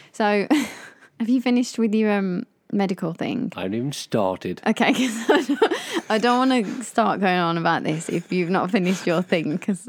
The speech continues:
Speaker 1: I don't wanna do that and I will go off on a tangent. So you carry on with your thing.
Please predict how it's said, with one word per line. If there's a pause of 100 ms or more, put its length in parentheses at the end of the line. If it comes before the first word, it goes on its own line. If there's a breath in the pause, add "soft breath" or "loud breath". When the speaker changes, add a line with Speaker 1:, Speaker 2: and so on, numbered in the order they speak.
(160)
Speaker 1:
I
don't
wanna
do
that
and
I
will
go
off
on
a
tangent.
So
you
carry
on
with
your
thing.